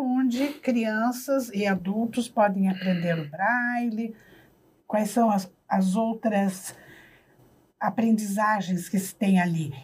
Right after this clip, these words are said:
E ali também ele pode ser frequentado por crianças que estão matriculadas em escola da rede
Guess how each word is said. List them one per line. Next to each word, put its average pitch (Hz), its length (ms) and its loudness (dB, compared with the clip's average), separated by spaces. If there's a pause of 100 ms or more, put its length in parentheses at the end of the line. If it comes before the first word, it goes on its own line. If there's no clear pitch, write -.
E 220 80 0
ali 233 260 2
também 254 720 0
ele 233 160 0
pode 254 360 2
ser 254 160 0
frequentado 226 920 0
por 269 200 -2
crianças 247 760 0
que - 120 0
estão 247 300 0
matriculadas 220 960 -2
em 196 100 2
escola 214 520 2
da 190 120 -2
rede 175 460 0